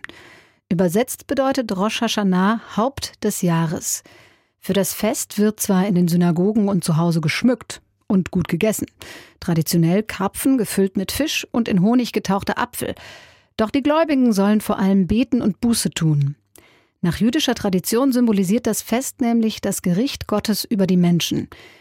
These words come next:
Deshalb sollen sich die Gläubigen in den folgenden zehn Tagen Gedanken machen, wem sie Unrecht getan haben, wo sie falsch gehandelt haben und die Menschen um Verzeihung bitten. Gleichzeitig sollen sie auch selbst verzeihen, wenn andere sie darum bitten. Und auch die guten Vorsätze fürs neue Jahr sollten nicht fehlen.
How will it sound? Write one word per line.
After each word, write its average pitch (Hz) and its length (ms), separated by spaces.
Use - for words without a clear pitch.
Deshalb 190 280
sollen 214 280
sich 220 100
die 208 100
Gläubigen 220 480
in 214 120
den 190 120
folgenden 208 500
zehn 254 280
Tagen 220 480
Gedanken 214 460
machen, 285 420
wem 196 220
sie 180 120
Unrecht 240 360
getan 202 420
haben, 185 380
wo 185 80
sie 190 120
falsch 220 300
gehandelt 208 460
haben 190 320
und 208 160
die 214 40
Menschen 233 280
um - 80
Verzeihung 214 500
bitten. - 360
Gleichzeitig 240 600
sollen 226 240
sie 220 120
auch 185 80
selbst - 340
verzeihen, 160 600
wenn 170 140
andere 196 340
sie 160 100
darum 156 300
bitten. 170 360
Und - 180
auch 277 80
die 302 100
guten 294 320
Vorsätze 220 480
fürs 202 240
neue 196 220
Jahr 170 320
sollten 170 380
nicht - 260
fehlen. 156 540